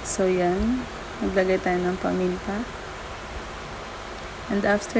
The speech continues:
natin lagay yung paminta, yan, mix natin para mahalo ang ating mga nilagay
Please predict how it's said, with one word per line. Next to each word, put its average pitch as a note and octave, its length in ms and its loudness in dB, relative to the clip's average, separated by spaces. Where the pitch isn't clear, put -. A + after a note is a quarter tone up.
natin A#3+ 320 6
lagay B3 240 6
yung A#3 120 4
paminta, A3 480 6
yan, G3 360 4
mix - 240 0
natin A3+ 320 6
para G#3 240 6
mahalo G3+ 560 2
ang G#3 80 4
ating G3+ 320 2
mga A3 320 6
nilagay F#3+ 400 4